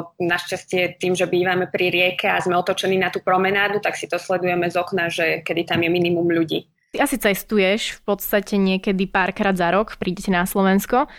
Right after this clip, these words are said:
Speaker 2: A mala si nejaké plány možno vrátiť sa sem alebo plány ísť niekam na dovolenku? A zrušili sa ti nejaké dovolenky, nejaké výlety?
Speaker 1: No, zrušila sa návšteva aj mojich rodičov, aj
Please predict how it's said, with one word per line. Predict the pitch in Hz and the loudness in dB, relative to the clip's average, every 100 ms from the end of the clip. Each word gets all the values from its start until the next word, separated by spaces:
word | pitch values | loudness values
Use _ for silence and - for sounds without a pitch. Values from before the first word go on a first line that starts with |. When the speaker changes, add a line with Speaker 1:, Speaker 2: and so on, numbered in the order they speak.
| - - - _ - | -20 -20 -20 _ 2
Speaker 2:
A | 175 180 180 175 175 | 4 4 4 2 4
mala | 190 226 | 4 2
si | - 233 | 4 4
nejaké | 214 220 | 4 2
plány | 226 214 202 202 | 2 4 4 4
možno | 202 196 202 202 190 185 185 _ _ _ _ | 4 4 6 6 6 4 0 _ _ _ _
vrátiť | - 185 190 196 196 - | -4 0 0 -2 -4 0
sa | 196 | 2
sem | 202 185 | 4 2
alebo | - 190 190 180 | 4 2 2 -2
plány | 180 208 190 185 185 | 0 2 2 2 0
ísť | 180 190 | 0 0
niekam | 196 190 | 2 2
na | 185 | 2
dovolenku? | 185 180 180 175 175 - 190 170 - - - - | 0 2 2 2 0 0 2 2 0 -12 -12 -2
A | 180 180 180 | 0 2 2
zrušili | 175 208 208 233 220 | 2 2 2 2 2
sa | 220 | 0
ti | 208 | 2
nejaké | 190 185 190 | 2 2 0
dovolenky, | 185 175 175 170 170 180 | 0 2 2 2 0 0
nejaké | 165 180 | 0 -2
výlety? | 170 170 165 165 165 - _ _ _ | -2 0 0 -2 -4 -6 _ _ _
Speaker 1:
No, | 233 220 | -8 -6
zrušila | - 226 226 247 233 226 | 0 0 2 2 4 2
sa | 240 | 0
návšteva | 214 208 - - 220 202 | 0 0 0 0 2 4
aj | |
mojich | 208 208 208 | 2 2 2
rodičov, | 202 208 - 196 | 2 0 0 0
aj | 190 | 0